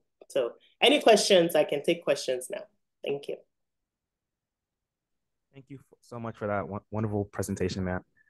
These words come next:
Speaker 2: So we got a few questions in the chat. The first one is, what are some of the circumstances that would void or nullify a visa application?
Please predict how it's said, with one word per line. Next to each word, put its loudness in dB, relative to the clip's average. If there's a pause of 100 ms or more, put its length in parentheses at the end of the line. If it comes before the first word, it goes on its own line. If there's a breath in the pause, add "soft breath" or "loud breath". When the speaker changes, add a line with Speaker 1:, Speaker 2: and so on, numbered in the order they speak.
(160)
Speaker 2:
So 0
we 0
got 2
a 0
few -2
questions -4
in -2
the -4
chat. -4 (480)
The -4
first -2
one 0
is, 0
what 0
are 0
some 0 (180)
of -2
the -4
circumstances 0
that 2
would 2
void 4 (140)
or 8
nullify 4
a 6
visa 4
application? 2